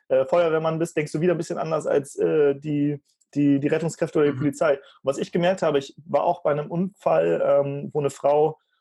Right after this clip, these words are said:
Speaker 1: von einem, ähm, Rollerfahrer angefahren wurde.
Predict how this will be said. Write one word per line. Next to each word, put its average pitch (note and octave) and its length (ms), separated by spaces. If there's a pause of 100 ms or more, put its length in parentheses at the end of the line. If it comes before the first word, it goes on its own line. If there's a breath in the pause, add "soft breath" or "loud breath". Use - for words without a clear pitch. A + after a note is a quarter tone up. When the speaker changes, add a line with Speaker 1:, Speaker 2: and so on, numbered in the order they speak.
(120)
Speaker 1:
von C#3 300
einem, C3+ 380
ähm, B2 480
Rollerfahrer C3+ 600
angefahren B2+ 540
wurde. B2+ 300